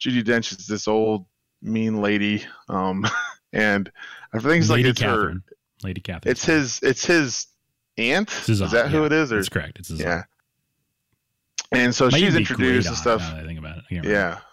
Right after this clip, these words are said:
Speaker 2: Yeah.
Speaker 1: it's great, great aunt. Um, but, uh, she, uh, and then you also find out that the reason why Mister Darcy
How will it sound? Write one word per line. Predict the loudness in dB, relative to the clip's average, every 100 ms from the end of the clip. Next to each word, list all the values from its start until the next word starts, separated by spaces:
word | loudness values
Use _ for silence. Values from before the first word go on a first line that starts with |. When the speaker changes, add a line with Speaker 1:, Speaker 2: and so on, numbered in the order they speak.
| -8
Speaker 2:
Yeah. | -8
Speaker 1:
it's | -8 -10
great, | 0 0 2
great | 2 2
aunt. | -2 -8 _
Um, | -2 0 -2 2
but, | 4 6
uh, | 6 4 2 -2 -12 _ _ _ -6
she, | -2 2 4
uh, | 6 4 4 2 -4 _ _ _ -6
and | -2
then | 0 0
you | 0
also | -2 -2
find | 0 2 4
out | 2 2
that | 4 4 4 -2 -16 -18 _ _ _ _ _ _ _ _ _ _ _
the | -4 -2
reason | 0 0 0 0 0 2
why | 2 4 2
Mister | 2 0 -2
Darcy | 0 4 4 2 0 0 0 -2